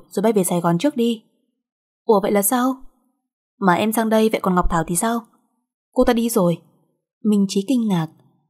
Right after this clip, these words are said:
"Em nói Ngọc Thảo đi là thế nào? Mà đi đâu?" "Thì đi với nhóm cô ta chứ đâu. Mà em hỏi anh, cô ta có là họ hàng thế nào với Mạnh Hưng?"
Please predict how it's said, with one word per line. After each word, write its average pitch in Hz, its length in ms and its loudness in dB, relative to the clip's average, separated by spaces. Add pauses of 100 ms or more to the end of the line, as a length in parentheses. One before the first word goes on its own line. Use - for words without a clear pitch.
(260)
"Em 220 180 0
nói 208 100 0
Ngọc 247 180 0
Thảo 180 140 0
đi 208 120 0
là 208 140 4
thế 254 100 0
nào? 180 280 0 (260)
Mà 196 140 2
đi 240 100 0
đâu?" 247 220 2 (960)
"Thì 214 100 0
đi 214 140 -2
với 254 100 4
nhóm 220 220 2
cô 269 100 2
ta 254 140 2
chứ 285 140 0
đâu. 247 260 0 (560)
Mà 208 120 4
em 214 180 0
hỏi 185 200 -2
anh, 208 280 -2 (400)
cô 233 180 6
ta 214 100 2
có 269 120 0
là 233 100 4
họ 180 140 0
hàng 190 260 0
thế 254 80 -2
nào 240 160 2
với 254 100 0
Mạnh 254 160 2
Hưng?" 247 220 2